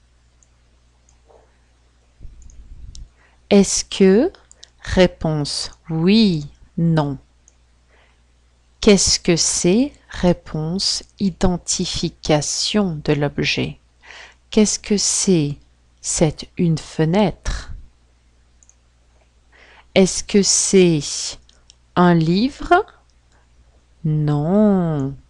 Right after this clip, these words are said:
c'est une fenêtre. Est-ce que c'est une fenêtre ? Oui, c'est une fenêtre.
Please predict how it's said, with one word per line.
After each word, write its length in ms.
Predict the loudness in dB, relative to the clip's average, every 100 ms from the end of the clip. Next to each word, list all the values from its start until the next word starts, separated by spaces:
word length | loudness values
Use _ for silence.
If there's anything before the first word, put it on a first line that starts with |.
| _ _ _ _ _ _ _ _ _
c'est 440 | -12 -4 -4 -4 -6
une 120 | -8
fenêtre. 800 | -4 0 2 2 -2 -8 -6 -10 -14 -18 _ _ _ _ _
Est-ce 320 | 0 0 -2
que 180 | 0 2
c'est 960 | 2 -2 0 2 2 0 -6 -8 -10 -14 _ _ _ _ _ -4
une 160 | -2
fenêtre ? 920 | -2 0 2 2 0 0 -6 -4 -6 -8 _ _ -20 -20 _ _ _ _ _ _ _ -8
Oui, 800 | -6 -2 0 2 2 0 -6 -16 _ _ _ _
c'est 400 | -6 -2 -2 -2
une 140 | -6 -8
fenêtre. 920 | -4 0 0 -2 -6 -8 -8 -10